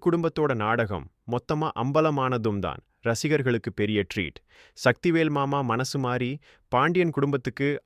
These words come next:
ஆதரவா சாட்சி சொன்னது மாஸ். மயில் தரப்பு வக்கீல் அடுக்கடுக்கா பொய் சொன்னாலும்,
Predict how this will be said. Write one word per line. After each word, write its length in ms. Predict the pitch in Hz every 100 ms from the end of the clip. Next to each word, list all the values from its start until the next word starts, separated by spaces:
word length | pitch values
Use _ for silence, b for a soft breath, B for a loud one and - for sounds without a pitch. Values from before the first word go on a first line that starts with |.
| 104
ஆதரவா 440 | 120 139 139 131
சாட்சி 420 | 131 113 120 -
சொன்னது 360 | 131 104 95 85
மாஸ். 420 | 82 76 - - _ _ _ -
மயில் 300 | 113 170 175
தரப்பு 320 | 170 160 160
வக்கீல் 360 | 123 - 165 147
அடுக்கடுக்கா 540 | 127 139 135 - 147 -
பொய் 180 | 127 147
சொன்னாலும், 560 | 139 127 127 92 95